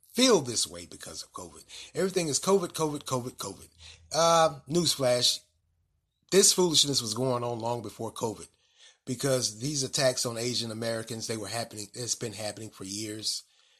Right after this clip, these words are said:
before covid came about.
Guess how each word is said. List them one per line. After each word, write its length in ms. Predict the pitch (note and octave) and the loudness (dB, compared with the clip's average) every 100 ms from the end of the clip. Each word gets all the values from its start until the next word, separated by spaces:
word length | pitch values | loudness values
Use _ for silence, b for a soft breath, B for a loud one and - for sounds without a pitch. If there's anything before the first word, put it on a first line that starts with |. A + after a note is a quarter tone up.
| b | b
before 320 | G2+ - A#2 | -12 -8 -8
covid 380 | - A#2+ A2 G2+ - _ _ _ _ _ _ _ | -6 -6 -8 -10 -16 _ _ _ _ _ _ _
came 220 | C3 A#2+ | -8 -6
about. 400 | G2+ F2+ G2+ G2+ | -8 -10 -10 -10